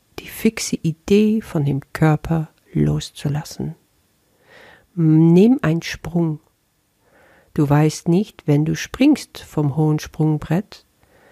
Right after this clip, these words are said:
Also stell dir mal vor, du stehst auf dem höchsten Sprungbrett und du hast eine Binde um deine Auge. Und dir wird gesagt, "Jetzt spring." Du hast nicht mal gucken können, ob überhaupt Wasser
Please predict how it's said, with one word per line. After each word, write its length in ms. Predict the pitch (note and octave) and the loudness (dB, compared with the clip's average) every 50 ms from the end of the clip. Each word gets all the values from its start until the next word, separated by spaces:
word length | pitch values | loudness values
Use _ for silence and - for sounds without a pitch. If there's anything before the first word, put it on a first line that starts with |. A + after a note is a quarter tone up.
| _ _ _ _ _ _ _ _ _ _ _ _ _ - | _ _ _ _ _ _ _ _ _ _ _ _ _ -4
Also 280 | D3+ C#3 - C3+ C3 | -4 -2 -2 -4 -6
stell 240 | B2+ - - - F#3 | -6 -4 -2 0 2
dir 80 | F#3+ F#3+ | 4 4
mal 120 | E3 C#3+ | 2 2
vor, 220 | - - G3 F#3+ | 0 0 0 0
du 80 | D#3+ D#3 | 0 -4
stehst 380 | - - - B3 B3+ - - - | -6 -2 0 0 0 0 -2 -4
auf 100 | E3+ - | -2 0
dem 100 | E3 C#3+ | 2 2
höchsten 340 | E3 G#3 A3 - - F3 | 4 4 2 2 -2 -8
Sprungbrett 640 | F3 - - - F#3+ F#3 F3+ - - - D#3 - - - | -8 -6 -6 -4 -2 -2 -4 -4 -6 -8 -8 -8 -8 -8
und 160 | D#3+ D#3+ - | -8 -8 -6
du 100 | D3+ C#3 | -8 -6
hast 460 | - D#3 E3 E3 - - _ - - _ _ _ _ _ | -2 -2 -2 -2 -4 -10 _ -20 -20 _ _ _ _ _
eine 360 | - E3 E3 F3+ F3 E3 D#3+ | 0 2 2 4 2 2 0
Binde 340 | D#3 D#3 G3+ G#3+ A3+ A3 F#3+ | 0 2 2 4 4 4 2
um 160 | - E3 E3+ | 2 0 -2
deine 320 | D#3+ D#3+ D3+ D3+ D3+ - - | -2 -2 -4 -4 -6 -6 -6
Auge. 420 | D3 D#3 D#3 D#3 - - E3+ F3+ A3+ _ _ _ _ _ _ _ - | -6 -6 -6 -8 -10 -12 -14 -14 -16 _ _ _ _ _ _ _ -2
Und 180 | E3+ E3+ - | -2 0 2
dir 160 | F#3 F3+ F3 | 2 2 4
wird 240 | F#3+ A3 A3 - - | 4 2 0 0 -4
gesagt, 380 | - - - E3+ E3+ F3 - - | -8 -2 0 0 0 0 0 -2
"Jetzt 180 | D#3+ - - | -4 -4 -4
spring." 400 | - - - - D3 C#3 C#3+ - - _ _ _ - - - - - - | -8 -6 -4 -2 -2 -2 -4 -6 -10 _ _ _ -20 -20 -20 -20 -10 -4
Du 120 | - D3 | -2 0
hast 160 | C#3+ D3 - - | 0 2 2 2
nicht 200 | E3 D3+ - D#3 | 0 0 2 0
mal 120 | D3 C#3 | -2 -2
gucken 380 | - - G3+ G3 - G3 E3+ - | 0 0 0 0 2 0 0 0
können, 300 | - E3+ D#3 D3+ D3+ - | 0 -2 0 0 0 -2
ob 160 | - - - | -4 -4 -4
überhaupt 520 | D#3 - C#3+ C3 D#3 D3 - - - B2 | -2 -2 0 0 -2 -2 -4 -6 -4 0
Wasser 460 | D3 F3+ G3+ - - C3 - B2 - | 2 2 2 0 -2 -2 -2 -4 -6